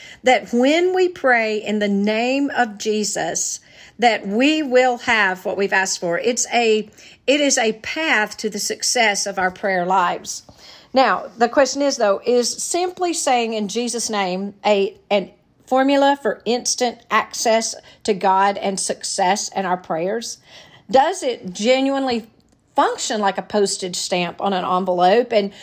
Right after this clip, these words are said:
assure that our request makes its way to heaven and then is opened by God, who is eager to deliver exactly what we've asked for, as if he is,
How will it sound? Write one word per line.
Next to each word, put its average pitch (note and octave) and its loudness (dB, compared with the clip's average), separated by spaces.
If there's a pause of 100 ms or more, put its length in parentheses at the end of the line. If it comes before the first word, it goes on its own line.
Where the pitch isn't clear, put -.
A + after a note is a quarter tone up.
(140)
assure D4+ 0
that B3 2
our A3 2
request A3 -2
makes B3+ -2
its A#3 -10
way G#3 0
to G3 -2
heaven G3 -2
and A3+ -2
then A#3 0
is G#3+ -2
opened D#4+ 0
by G3+ 2 (280)
God, G3+ 2 (180)
who B3+ 2
is A#3 0
eager D4 2
to C4+ -4
deliver A#3 0
exactly A#3+ 0
what A3+ 0
we've G#3+ 0
asked G3 -2
for, F3+ -4 (280)
as G#3+ 2
if A3+ 0
he A3 0 (320)
is, G#3 2